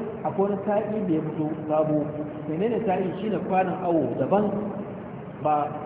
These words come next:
kwanan awon zamanin ma'aiki ba, sallallahu alaihi wasallam. Kamar yadda yanzu kwanan awon mu ba irin zamanin ma'aiki ba. Batu ne na kawo mana wannan kwanan. Amma tuntuni ƙasar Hausa suna amfani da mu-, mu-, mudunnan da suke amfani da shi wani abu.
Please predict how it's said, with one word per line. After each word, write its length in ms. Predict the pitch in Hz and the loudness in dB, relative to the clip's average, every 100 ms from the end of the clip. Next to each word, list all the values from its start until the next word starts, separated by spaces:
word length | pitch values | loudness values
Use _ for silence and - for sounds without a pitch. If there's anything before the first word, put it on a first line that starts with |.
| - - - | -8 -10 -2
kwanan 320 | 196 190 170 | 0 0 0
awon 300 | 185 185 156 | 2 2 2
zamanin 300 | 180 170 151 | 2 2 0
ma'aiki 260 | 170 139 165 | -2 -2 -2
ba, 80 | 165 | -2
sallallahu 320 | 135 123 120 | -6 -6 -4
alaihi 240 | 123 - | -4 -6
wasallam. 200 | - - - - - - - | -8 -10 -10 -12 -12 -12 -6
Kamar 200 | 147 175 | 0 2
yadda 140 | 202 | 4
yanzu 260 | 180 151 190 202 202 | 4 2 0 -2 -4
kwanan 300 | - 196 196 202 | -2 0 0 2
awon 160 | 196 | 2
mu 100 | 180 | 2
ba 120 | 165 160 | 2 2
irin 240 | 240 220 | 2 2
zamanin 320 | 202 190 170 | 2 2 0
ma'aiki 280 | 170 131 139 | -2 -4 -4
ba. 100 | 127 113 - - - - - - - - - - | -6 -6 -8 -8 -10 -12 -12 -12 -10 -10 -12 -12
Batu 240 | - 160 220 | -4 -2 0
ne 140 | 220 | 0
na 80 | 175 | 0
kawo 160 | 170 170 | 0 0
mana 140 | 170 | 0
wannan 200 | 151 143 110 | -2 -2 -4
kwanan. 220 | 117 110 - - - - | -6 -6 -10 -10 -12 -8
Amma 160 | 147 151 151 | -4 -2 0
tuntuni 420 | 254 320 220 180 180 | 0 0 0 0 -2
ƙasar 160 | - - | -2 -2
Hausa 240 | 185 190 | -2 -2
suna 200 | 185 214 | -2 -2
amfani 340 | 190 151 175 180 | -2 -2 -2 -2
da 60 | 147 | -2
mu-, 180 | 185 - | -4 -2
mu-, 160 | 196 220 143 | -2 -2 -2
mudunnan 400 | 151 151 160 262 | -2 -2 -2 -2
da 80 | |
suke 180 | 220 - | -2 -4
amfani 300 | 151 143 139 | -4 -4 -4
da 20 | 120 | -4
shi 40 | |
wani 160 | 120 135 | -6 -8
abu. 160 | 123 | -8